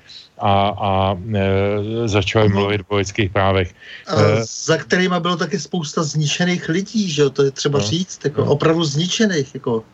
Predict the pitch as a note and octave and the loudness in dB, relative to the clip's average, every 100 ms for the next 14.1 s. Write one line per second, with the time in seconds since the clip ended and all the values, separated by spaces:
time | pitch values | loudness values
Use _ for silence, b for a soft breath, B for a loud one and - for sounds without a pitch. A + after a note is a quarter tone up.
0 | - C3 D#3 C#3+ D3 E3+ D#3 D#3+ D3 C#3 | -4 0 2 4 4 2 2 2 2 0
1 | C#3+ C3 B B B A#2+ A#2+ - - - | 0 0 B B B 0 0 -2 -6 -2
2 | - D#3 - E3+ D3+ C#3 B2 B2+ A#2 - | 2 2 2 2 2 0 0 0 -2 -2
3 | A#2+ A2+ A#2 B2+ B B B B B D3 | -4 -2 -4 -6 B B B B B 2
4 | D3+ - A#3 G#3+ G3+ D3+ E3 D#3+ B2 - | 4 2 2 2 2 0 0 0 -2 -2
5 | C#3 D3 F3+ G3+ G3 F#3 E3+ D#3 C#3 D3 | -4 -4 -2 0 0 0 0 0 2 2
6 | D3 D3 C#3+ C#3 C#3+ C#3 C#3 - C3 A2+ | 0 -2 2 2 2 0 -2 -2 -6 -4
7 | C#3 C3 C3 - A#2+ B2+ A#2 - A2 - | -2 0 0 0 0 0 0 -4 -6 -2
8 | C#3 C#3 - D#3+ E3 D3+ D3+ C#3 C#3 B2+ | 0 0 0 0 0 -2 0 2 2 0
9 | B2+ B2+ B B B - D3+ D#3 - - | 0 -2 B B B 0 2 2 -4 -4
10 | G#2 G2 - D3 F#3 D3 D3 D3 C3+ - | -6 -6 -4 -2 -2 -2 0 2 0 -8
11 | _ C#3 A2 A2+ B2 D3 - D3+ D3 A#2+ | _ -4 0 0 0 -2 -2 -2 0 -2
12 | - _ - - - A#2 A#2+ G2 D#2+ B | -4 _ -10 -10 -4 0 0 0 -6 B
13 | B B - G#2+ G#2 G#2 G2+ F#2+ - C#3 | B B -2 0 2 2 0 -4 0 0